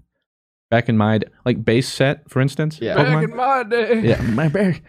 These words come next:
Speaker 1: base set
Speaker 2: You
Speaker 1: Pokemon
Speaker 2: sound real
Speaker 1: highest,
Speaker 2: old.
Speaker 1: highest you could get was a hundred twenty H P Charizard. Now you have three hundred forty.
Speaker 2: Three hundred forty. Like, uh, didn't Dado's, like, Muck or whatever have, like
Speaker 1: His was, like, two seventy. It's up there. But we've
Speaker 2: Jesus.
Speaker 1: never had,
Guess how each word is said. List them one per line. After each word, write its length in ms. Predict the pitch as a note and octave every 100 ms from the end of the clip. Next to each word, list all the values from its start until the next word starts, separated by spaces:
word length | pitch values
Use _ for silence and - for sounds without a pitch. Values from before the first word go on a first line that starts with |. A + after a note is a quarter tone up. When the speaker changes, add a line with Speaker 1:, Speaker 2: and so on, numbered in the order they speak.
| - -
Speaker 1:
base 180 | C#3+ D#3
set 160 | D#3+ D#3
Speaker 2:
You 60 | D3
Speaker 1:
Pokemon 60 |
Speaker 2:
sound 200 | D#3+ C#3
real 60 | C3
Speaker 1:
highest, 200 | D3 D3+
Speaker 2:
old. 340 | D3+ C#3+ A2+ C3
Speaker 1:
highest 420 | C3+ D3 D3 -
you 80 | C#3+
could 140 | B2
get 120 | C3
was 120 | B2
a 60 | G#2
hundred 240 | A2 G#2
twenty 200 | A2 F#2+ F2+
H 140 | -
P 140 | F#2 -
Charizard. 420 | D#2 C#2+ - - - - - _ _ _ _ B2+
Now 60 |
you 40 | C3
have 80 | A2
three 320 | - B2+ G#2
hundred 300 | G2+ F#2+ F2
forty. 420 | - F2 E2 - -
Speaker 2:
Three 140 | A2+ B2
hundred 320 | B2 A2+ G2+
forty. 220 | G2 G2+ G#2+
Like, 200 | C3 D3+
uh, 240 | C#3 C3 A#2
didn't 320 | A2 G#3+ B3
Dado's, 400 | C3+ C3+ D3+ D3
like, 160 | C#3 A2+
Muck 400 | G#2+ A2+ C3 - -
or 140 | C3
whatever 340 | C3+ C3+ C#3+ C#3
have, 280 | A#2+ A2+
like 420 | A2+ A2 G#2 - -
Speaker 1:
His 140 | F3+
was, 60 | F3
like, 160 | A2+ -
two 140 | A#2+
seventy. 420 | - A2 G#2+ E2+
It's 160 | F2+ -
up 140 | G#2+ -
there. 200 | - - A3
But 120 | G#3+
we've 120 | C#3 C3+
Speaker 2:
Jesus. 60 |
Speaker 1:
never 200 | D3 D3+
had, 380 | C3+ C3 B2+ B2